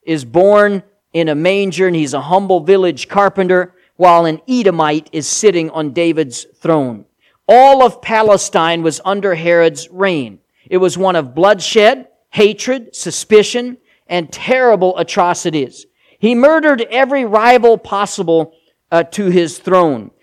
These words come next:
He murdered his wife's brother, who at the age of, the wife's brother was seventeen years old, just because he was popular among the Israelites. He murdered his own wife, Mariam,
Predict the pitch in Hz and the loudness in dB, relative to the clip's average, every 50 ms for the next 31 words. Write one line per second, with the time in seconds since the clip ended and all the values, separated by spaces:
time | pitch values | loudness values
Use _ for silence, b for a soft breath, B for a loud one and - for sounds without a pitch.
0 | _ _ _ - 214 208 202 226 262 294 285 269 247 208 202 190 196 175 160 175 | _ _ _ -2 -2 0 2 2 2 2 2 2 0 0 0 -2 -4 -4 -4 -2
1 | 196 214 220 214 - - - 143 117 135 180 196 185 143 135 143 180 98 - _ | 0 2 2 0 0 -4 -10 -8 0 2 4 4 4 2 0 -2 -4 -6 -10 _
2 | _ _ _ _ - 190 190 - 175 180 175 175 180 170 - 175 202 214 214 175 | _ _ _ _ -2 -2 -2 0 -2 -2 -2 -2 -4 -2 0 2 2 2 2 0
3 | 151 175 156 143 - 165 151 151 147 160 185 190 185 - - - 180 196 196 196 | -4 -6 -6 -6 -8 -10 -8 -6 -2 0 2 2 0 -2 0 2 4 4 4 4
4 | 180 165 147 - - - 202 190 190 185 143 - - 202 202 196 185 175 170 165 | 2 0 -2 -4 -2 0 0 0 0 -2 -6 -8 -8 -6 -6 -4 -2 -2 -2 -2
5 | 156 123 139 147 135 135 151 175 165 b b b b - 139 196 226 214 - - | -2 -2 -2 0 0 0 0 -2 -4 b b b b -4 0 0 0 0 -2 -8
6 | - - - 208 202 202 185 - 190 180 175 165 - - - - 202 196 190 - | -12 -4 0 2 2 2 2 0 -2 -2 -2 -4 -8 -6 -4 -2 -2 -2 -2 -4
7 | 175 160 160 160 160 156 165 175 175 165 156 160 160 185 185 160 139 160 147 147 | -4 -2 0 0 0 0 0 0 -2 -2 -4 -4 -4 -4 -4 -2 -2 0 0 2
8 | 143 139 123 110 - - - - b b b b b b - 220 220 220 247 294 | 2 2 0 -4 -8 -18 -20 -20 b b b b b b -2 0 4 4 4 4
9 | 311 285 277 233 233 202 170 214 254 277 285 262 214 185 185 190 202 190 196 175 | 4 2 2 2 2 2 2 0 0 0 -2 -2 0 2 2 2 2 0 -2 -2
10 | 175 185 208 208 208 214 214 233 240 240 240 214 143 120 104 90 | -2 0 2 4 4 4 4 2 2 0 -2 -4 -6 -8 -12 -16